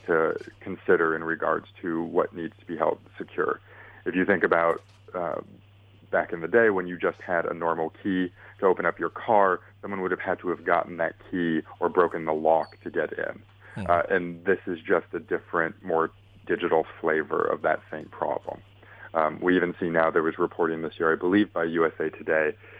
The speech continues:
Speaker 1: where, uh, there's a tool that people can buy pretty easily on the market where it can scan for the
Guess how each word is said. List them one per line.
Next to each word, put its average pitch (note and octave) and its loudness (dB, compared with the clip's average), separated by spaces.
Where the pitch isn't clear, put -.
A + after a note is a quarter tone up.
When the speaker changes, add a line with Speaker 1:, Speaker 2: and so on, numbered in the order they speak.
Speaker 1:
where, D#2+ 2
uh, F2 -2
there's F#2 0
a E2+ 0
tool A#2 2
that D2 -2
people F2 -8
can E2+ -10
buy E2 2
pretty E2+ -6
easily E2 -4
on E2 -2
the D#2+ -6
market F2+ 0
where E2 2
it F2+ -8
can E2 -12
scan E2+ -2
for D#2+ 2
the D#2+ -6